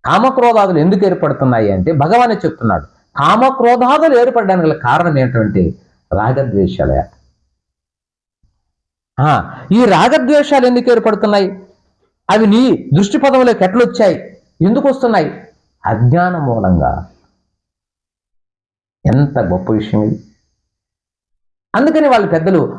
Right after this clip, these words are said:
"అజ్ఞాన తిమిరాంధస్య", జ్ఞానం అన్నటువంటి అంజనం వేసుకో.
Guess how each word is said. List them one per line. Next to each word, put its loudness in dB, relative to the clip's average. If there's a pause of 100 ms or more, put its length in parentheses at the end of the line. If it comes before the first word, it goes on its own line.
"అజ్ఞాన 2
తిమిరాంధస్య", -2 (1700)
జ్ఞానం 2
అన్నటువంటి 0
అంజనం 0
వేసుకో. -4